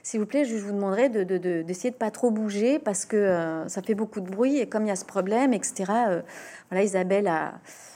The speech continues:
a cette voix, euh, voilà, qui est, donc vous, on vous prévient, de, et si, si c'est trop dur pour vous, vous pouvez partir, euh, doucement, donc. » Et les gens sont restés en apnée pendant une heure quarante. Et j'ai eu une révélation,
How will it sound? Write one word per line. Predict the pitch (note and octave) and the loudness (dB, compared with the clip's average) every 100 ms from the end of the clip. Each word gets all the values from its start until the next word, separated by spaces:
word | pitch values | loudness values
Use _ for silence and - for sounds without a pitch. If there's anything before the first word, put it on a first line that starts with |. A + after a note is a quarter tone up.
| - - | -16 -10
a | F3+ | -4
cette | F#3+ E3+ | -4 -2
voix, | F#3 A3 G3+ | 0 2 2
euh, | E3 D#3+ | 0 -2
voilà, | E3+ D#3+ | -4 -4
qui | D#3+ - F3 | -6 -6 -2
est, | D#3+ - | -2 -2
donc | E3+ F3 - | -4 -6 -4
vous, | E3 E3+ | -8 -6
on | F#3 | -4
vous | F3+ | -2
prévient, | G3+ A3 F#3+ F#3+ G#3+ B3+ | 0 0 0 2 2 0
de, | G3 E3 D#3+ - - - - | 0 -4 -6 -14 -20 -20 -14
et | F#3 | -10
si, | - - | -6 -6
si | - - | -4 -4
c'est | - F#3+ | -2 0
trop | - | 0
dur | F#3+ G#3+ | 0 0
pour | A3 F#3 | 0 -4
vous, | F3+ G#3+ | -2 -2
vous | G3+ | -4
pouvez | - F#3 | -4 -2
partir, | F#3 E3+ - A3+ B3 A3 | -2 -6 -6 -2 0 0
euh, | D#3+ | -2
doucement, | E3+ F3+ - G#3 A3 C4+ | -4 -6 -2 0 2 0
donc. » | G3 G#3+ - _ _ - - - - - - _ - | -2 -8 -12 _ _ -20 -20 -20 -20 -20 -20 _ 2
Et | A3 | 4
les | A3 A3+ | 6 4
gens | A3 D4 G#4 | 6 4 4
sont | - A3+ | 0 0
restés | A3 - C4 | 2 2 2
en | A3 G3+ | 2 2
apnée | B3+ - A#3+ A#3 C#4 - - - - - - - - - - - | 2 4 6 6 6 0 -14 -16 -12 -12 -12 -12 -14 -14 -16 -6
pendant | - G#3+ C4+ D4 | 0 4 4 4
une | C4+ B3+ | 6 6
heure | D4 D4+ | 6 2
quarante. | B3 G#3 A3 - - - - - - _ _ _ _ - _ _ _ _ _ _ | -6 -4 -6 -8 -18 -20 -20 -20 -20 _ _ _ _ -20 _ _ _ _ _ _
Et | A#3 | 0
j'ai | A3+ | 6
eu | D#4 | 6
une | D#4 | 6
révélation, | C4+ C#4+ C#4+ C#4 C#4 | 6 6 4 2 0